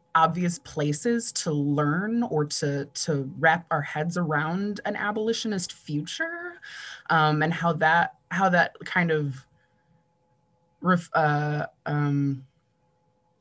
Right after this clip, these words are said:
how bec-, we can't really play with our imaginations. That's its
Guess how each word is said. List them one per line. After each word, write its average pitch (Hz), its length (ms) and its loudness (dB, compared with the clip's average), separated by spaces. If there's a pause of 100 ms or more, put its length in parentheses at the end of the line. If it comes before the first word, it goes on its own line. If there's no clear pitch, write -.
(140)
how 196 180 2
bec-, - 340 -2
we 175 220 -2
can't 196 460 -2
really 170 260 0
play 165 320 0
with 170 220 0 (260)
our 160 140 4
imaginations. 160 1000 -2
That's 160 220 0
its 151 100 -8